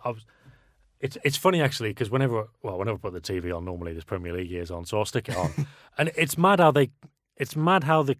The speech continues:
Speaker 1: title race now compares. But there was one today, it was ninety-eight when Arsenal won the league,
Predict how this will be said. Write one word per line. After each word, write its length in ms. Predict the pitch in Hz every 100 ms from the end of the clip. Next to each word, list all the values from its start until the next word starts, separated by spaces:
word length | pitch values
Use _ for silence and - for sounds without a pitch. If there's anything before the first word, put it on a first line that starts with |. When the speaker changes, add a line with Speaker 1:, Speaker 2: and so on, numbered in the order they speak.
| -
Speaker 1:
title 200 | 147 127
race 180 | 123 -
now 240 | 127 117
compares. 520 | - 110 131 120 110 - -
But 80 | -
there 80 | 135
was 100 | 131
one 160 | 156 156
today, 320 | 139 143 123
it 20 |
was 180 | 110 110
ninety-eight 480 | 127 113 120 113 101
when 140 | 98
Arsenal 320 | 113 107 101
won 100 | 95
the 60 | 92
league, 300 | 90 90